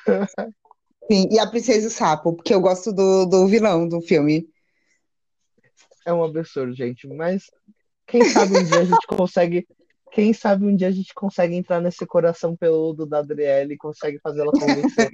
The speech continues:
Speaker 2: <laughs> Vou dar
Speaker 1: a assistir algum
Speaker 2: penteada
Speaker 1: filme
Speaker 2: nele.
Speaker 1: desse. Quem sabe um dia.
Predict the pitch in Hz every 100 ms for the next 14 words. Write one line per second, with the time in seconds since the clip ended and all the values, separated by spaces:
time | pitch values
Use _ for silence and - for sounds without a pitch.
0 | - 262 247 - - 226 226 226 240 233
1 | 285 - - 170 220 202 180 175 160 131
2 | 127 131 120 131 160 - 208 - 196 214
3 | 202 143 151 160 220 139 117 113